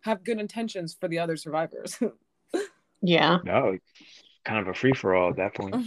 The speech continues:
Speaker 1: <laughs>
Speaker 3: We, we, uh, nature is not a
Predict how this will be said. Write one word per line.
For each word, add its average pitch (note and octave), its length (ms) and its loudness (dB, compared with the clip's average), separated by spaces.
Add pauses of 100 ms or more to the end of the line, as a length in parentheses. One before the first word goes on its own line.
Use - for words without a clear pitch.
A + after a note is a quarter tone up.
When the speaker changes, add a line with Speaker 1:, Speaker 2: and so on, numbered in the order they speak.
Speaker 1:
<laughs> - 1000 -4 (1300)
Speaker 3:
We, A2 300 6
we, A#2 280 8
uh, G2+ 320 8 (1300)
nature G#2 540 -2
is G2 120 -6
not G#2 220 0
a F#2 80 -2